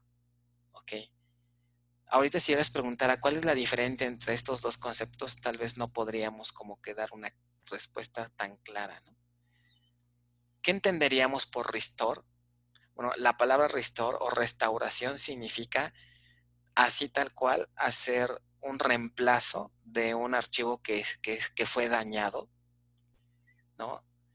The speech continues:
Nada de que, "Ah, pues mira, este, eh, este archivo se dañó, pero si se dañó en un pedacito, entonces puedo, puedo curar a este archivo de este pedacito y ya". Eso no es un restore. Un restore es que de plano,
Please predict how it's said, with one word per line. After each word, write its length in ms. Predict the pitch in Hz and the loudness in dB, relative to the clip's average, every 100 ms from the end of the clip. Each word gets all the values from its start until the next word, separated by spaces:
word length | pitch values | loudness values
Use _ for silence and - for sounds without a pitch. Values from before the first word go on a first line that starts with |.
| _ _ - | _ _ -4
Nada 340 | 120 135 143 | 4 6 6
de 180 | 131 113 | 6 2
que, 220 | - 120 | 0 0
"Ah, 240 | - 156 151 | 4 4 4
pues 200 | 135 127 | 2 0
mira, 300 | 127 123 117 | 2 2 2
este, 680 | 120 113 - - - - _ _ - _ - | 2 -2 -4 -8 -12 -16 _ _ -20 _ -12
eh, 560 | 110 104 104 107 - - _ _ _ - | -8 -6 -8 -8 -12 -18 _ _ _ 2
este 240 | 147 - | 2 4
archivo 340 | 139 - 143 135 | 2 4 2 2
se 140 | 127 | 4
dañó, 360 | 120 123 143 - | 2 2 0 2
pero 220 | 127 120 | 2 2
si 160 | - | 2
se 160 | - 120 | 0 2
dañó 240 | 113 120 | 2 0
en 100 | 123 | -2
un 140 | 123 123 | -4 -4
pedacito, 500 | 131 117 - 147 143 | 0 2 0 -2 -6
entonces 380 | 131 117 117 - | -8 -6 -6 -4
puedo, 240 | 123 117 117 - | 0 2 2 0
puedo 420 | - 131 131 117 - _ _ - - - - | 2 2 4 2 -2 _ _ -20 -20 -20 -8
curar 320 | - 120 120 123 | 0 4 6 6
a 100 | 117 | 4
este 220 | 113 127 | 2 -2
archivo 360 | 113 127 127 | 0 0 0
de 60 | 123 | 0
este 180 | 117 123 | -2 -4
pedacito 520 | - 110 104 123 120 | 0 0 0 -4 -8
y 80 | 107 | -10
ya". 180 | - - _ - - - - | -10 -12 _ -20 -20 -20 -6
Eso 260 | - 147 160 | 0 2 2
no 160 | 131 | 0
es 160 | 120 - | 0 -2
un 140 | 120 | -4
restore. 400 | 113 101 - - - | -8 -6 -8 -12 -14
Un 140 | 135 139 | -8 -2
restore 380 | 143 - 135 | -2 0 0
es 100 | 127 | 0
que 120 | - 113 | 0 -2
de 120 | 113 | -2
plano, 480 | - 123 123 120 | 0 0 0 -2